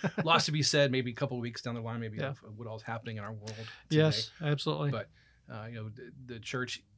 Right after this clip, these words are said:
Speaker 2: needs to be the church, even in the darkest of times.
Speaker 1: Yeah, and I'm,
Speaker 2: And
Speaker 1: uh, speaking of, I'm, I'm reading, I've read some gr-, good articles on believers and, uh, that are doing ministry right in the middle of the war zone in Ukraine
Speaker 2: Yeah.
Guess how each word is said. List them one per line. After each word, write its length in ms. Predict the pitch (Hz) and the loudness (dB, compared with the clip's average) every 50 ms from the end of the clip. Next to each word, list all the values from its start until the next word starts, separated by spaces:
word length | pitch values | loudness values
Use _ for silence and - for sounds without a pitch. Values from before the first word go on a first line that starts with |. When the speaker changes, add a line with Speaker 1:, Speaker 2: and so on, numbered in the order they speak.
| _ - | _ -8
Speaker 2:
needs 280 | 123 123 131 131 131 | -4 -2 -2 -2 -2
to 60 | - | -4
be 120 | 117 117 117 | -4 -6 -6
the 100 | 110 107 | -6 -6
church, 340 | - - 120 113 110 - - | -6 -4 -4 -4 -6 -6 -6
even 220 | 123 127 123 120 | -4 -4 -2 -2
in 80 | 120 117 | -4 -4
the 60 | 110 | -6
darkest 440 | 110 120 113 107 104 - 110 - - | -6 -4 -4 -4 -6 -6 -8 -10 -10
of 100 | 120 - | -10 -8
times. 360 | - 113 107 107 107 107 - | -8 -8 -6 -6 -8 -2 2
Speaker 1:
Yeah, 200 | - 185 208 214 | 4 4 6 6
and 180 | 165 160 151 160 | 6 6 8 8
I'm, 140 | 180 190 185 | 8 8 6
Speaker 2:
And 120 | 165 180 | 4 2
Speaker 1:
uh, 160 | 170 165 165 | 0 0 0
speaking 520 | 151 - - - 165 151 156 160 160 156 165 | -2 -2 2 4 4 6 6 6 4 4 4
of, 120 | 170 165 | 4 4
I'm, 240 | 151 147 147 151 156 | 4 4 4 4 4
I'm 260 | - 160 147 139 135 | 2 2 2 4 4
reading, 600 | 139 143 143 151 151 147 147 147 147 143 143 147 | 4 4 4 4 4 2 2 2 2 2 2 0
I've 240 | 147 143 135 127 135 | 0 0 -2 -2 0
read 300 | 139 143 143 147 143 143 | 0 2 2 2 0 0
some 340 | - - 143 135 131 131 127 | -2 -2 0 -2 -2 -2 -4
gr-, 220 | 131 135 135 147 | -4 -4 -4 -4
good 280 | 160 151 143 139 143 147 | -2 0 2 2 2 2
articles 720 | 139 131 135 143 147 156 - 147 139 135 139 139 135 139 | 0 0 0 0 0 0 0 -2 -2 0 0 0 -2 -2
on 520 | 147 147 147 143 139 139 135 135 135 131 | -4 -4 -2 -2 -2 0 0 -2 -2 -2
believers 840 | 127 131 135 131 131 131 139 143 139 135 143 139 139 139 135 131 127 | -2 -2 -2 -2 0 0 0 0 0 0 -2 -2 0 -2 -2 -4 -4
and, 580 | 143 151 156 143 135 135 135 135 139 151 165 165 | -6 -4 -4 -4 -4 -4 -6 -8 -8 -8 -6 -4
uh, 380 | 151 139 135 131 135 131 131 127 - - - - - - - - _ _ | -4 -2 -2 -4 -6 -6 -6 -8 -10 -12 -18 -20 -20 -20 -20 -20 _ _
that 180 | 151 143 139 139 | 0 2 4 4
are 160 | 139 139 131 | 4 4 2
doing 640 | 131 127 127 135 135 135 139 147 147 139 135 131 131 | 0 0 -2 -2 0 0 0 0 0 0 0 0 -2
ministry 480 | 131 135 135 139 135 - - - 135 131 | -2 -2 -2 -2 -2 -2 -4 -4 -4 -2
right 160 | 131 131 135 | -2 -2 -2
in 40 | 143 | -2
the 80 | 143 139 | -2 -2
middle 200 | 131 131 131 127 | -4 -4 -4 -6
of 80 | 123 | -6
the 60 | 123 120 | -6 -6
war 300 | 117 120 127 135 143 135 | -4 -4 -2 -2 -2 -2
zone 280 | 127 131 120 120 117 | -2 -2 -4 -4 -4
in 120 | 120 120 120 | -6 -6 -6
Ukraine 540 | 120 120 120 - - 131 139 135 127 120 123 | -6 -8 -8 -6 -6 -4 -4 -4 -4 -6 -6
Speaker 2:
Yeah. 180 | 120 104 95 | -6 -6 -8